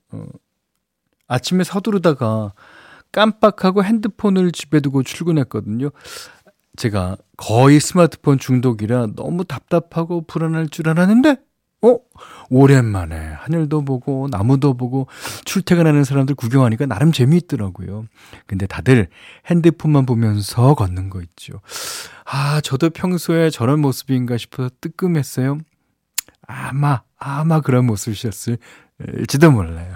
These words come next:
<laughs> 아, 근데 요새 보면 정말로, 예, 핸드폰만 보면서 걷는 분들 너무 많습니다.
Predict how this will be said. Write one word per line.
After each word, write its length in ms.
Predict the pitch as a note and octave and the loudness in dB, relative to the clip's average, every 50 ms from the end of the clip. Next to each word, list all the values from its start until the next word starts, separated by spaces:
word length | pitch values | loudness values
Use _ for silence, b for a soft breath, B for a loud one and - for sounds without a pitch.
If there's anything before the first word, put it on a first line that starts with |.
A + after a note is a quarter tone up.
| - _ | -6 _
<laughs> 1600 | D#3+ - - - - _ - - - - C3 - _ - - - - - - - - - - - - - - - _ _ _ | -6 -4 -4 -8 -8 _ -10 -10 -8 -10 -12 -12 _ -20 -20 -20 -20 -20 -20 -20 -20 -20 -20 -20 -20 -20 -20 -20 _ _ _
아, 80 | - A#2+ | -4 0
근데 320 | - - D3+ E3 G#3+ G3+ | 4 4 6 6 8 8
요새 240 | E3+ C3+ C3 - F#3 | 8 8 8 6 4
보면 280 | E3 C3 G#2 A#2 D3+ F3 | 4 6 4 4 2 2
정말로, 500 | - B2+ C3+ C#3 A#2+ G2 G2+ A#2+ A#2+ A2 - | 4 2 4 4 4 2 0 -4 -6 -8 -6
예, 360 | G2 G2+ A2+ G#2+ F2+ F2+ F#2+ _ _ _ - | -4 -2 -2 -2 -4 -6 -10 _ _ _ -4
핸드폰만 680 | - F#3+ G#3+ G#3+ B3 B3 - - G3+ F#3+ F#3 F#3 F3+ D#3 | -2 -2 0 2 2 0 2 2 2 2 4 2 2 2
보면서 340 | D3+ C3+ C#3 C3+ C3+ - B2+ | 2 2 2 0 -2 -2 -2
걷는 280 | G2+ G#2+ A2+ B2 A#2+ | -2 0 0 0 0
분들 220 | A2+ A2 C#3+ C3+ G#2+ | -2 -2 -4 -6 -6
너무 220 | - - - C#3 C#3 | -6 -2 0 0 0
많습니다. 580 | A2+ F2 E2 - - - F#2+ F2+ E2+ E2+ F#2 | 0 -2 -4 -10 -12 -14 -12 -12 -12 -14 -16